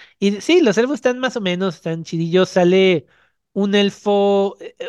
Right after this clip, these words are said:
no sé si era el jefe o algo así, porque... Es el único que traía su sombrero negro y está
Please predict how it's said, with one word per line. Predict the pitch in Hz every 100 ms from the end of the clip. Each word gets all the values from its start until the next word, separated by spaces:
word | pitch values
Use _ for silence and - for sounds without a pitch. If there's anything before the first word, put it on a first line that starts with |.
| -
no | 202 247
sé | 330
si | 277 320
era | 240
el | 233
jefe | - 175 220
o | 202
algo | 202
así, | 208
porque... | 214 185 165 _ _ _ -
Es | 185
el | 233
único | 254 226
que | 202
traía | 180 175 196 208
su | 202 170
sombrero | 170 160 175 185
negro | 175 190 208
y | 196
está | -